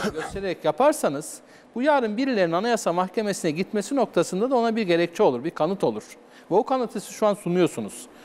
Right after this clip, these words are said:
Dolayısıyla da bu işin o kısmı da var. Yani şimdi ihlal ediyorsunuz.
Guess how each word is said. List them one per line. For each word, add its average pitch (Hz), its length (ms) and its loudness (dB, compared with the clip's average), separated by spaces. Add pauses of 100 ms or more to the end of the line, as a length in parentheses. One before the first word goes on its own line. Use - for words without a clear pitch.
(120)
Dolayısıyla 196 460 2
da 220 160 -2
bu 233 120 -4 (100)
işin 285 260 -4
o 233 140 4
kısmı 269 360 -4
da 180 120 6
var. 127 140 -2
Yani 175 400 0 (400)
şimdi 165 220 -2
ihlal 285 240 6
ediyorsunuz. 135 600 -6